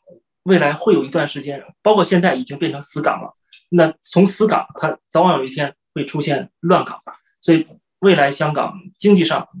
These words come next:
是会衰退，政治上会非常动荡啊，这是我对香港的一个判断。当然，这不是我希望看到的，我非常喜欢香港，我在香港上学啊，居住生活啊，呃，三年时间，所以我很喜欢那个地方，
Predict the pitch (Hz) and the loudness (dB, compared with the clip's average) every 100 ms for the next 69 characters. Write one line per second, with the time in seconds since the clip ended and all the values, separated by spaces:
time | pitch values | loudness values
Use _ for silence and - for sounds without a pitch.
0 | - - 143 131 120 - _ _ 139 135 | -14 -8 -2 -2 -2 -8 _ _ -2 2
1 | 143 143 - _ _ _ 208 170 147 - | 2 0 -2 _ _ _ 2 2 0 -6
2 | - 143 127 - 165 160 131 139 131 - | -4 -4 -4 2 2 2 -2 -8 -8 -10
3 | - - 135 175 156 143 127 143 131 151 | -14 -16 -4 -2 -2 -4 -4 -4 -2 0
4 | 147 - 127 127 - - - 175 135 - | 0 -2 -4 -4 -4 -4 -2 -2 0 -6
5 | - - _ _ 190 196 202 - _ 220 | -10 -20 _ _ 2 4 4 0 _ -2
6 | - 220 160 131 - 180 160 - 170 147 | 2 2 4 2 0 -2 -2 -2 -2 -2
7 | 123 127 - 202 160 156 135 131 151 139 | -6 -6 -2 0 0 -2 -8 -6 -2 0
8 | 135 139 180 156 143 _ _ _ _ _ | 0 2 2 2 0 _ _ _ _ _
9 | - - 190 156 147 147 160 - 135 - | -20 -4 -2 0 0 0 -2 -8 -14 -14
10 | - 175 175 147 - 175 139 135 139 - | 0 4 6 4 4 2 2 0 0 -8
11 | 117 - - 123 123 180 175 139 - 131 | -18 -18 -14 -12 -2 2 2 2 -4 -6
12 | 131 - _ _ _ 165 165 190 190 233 | -8 -12 _ _ _ 2 4 4 2 0
13 | - 131 131 139 135 143 | -2 -4 -6 -8 -8 -10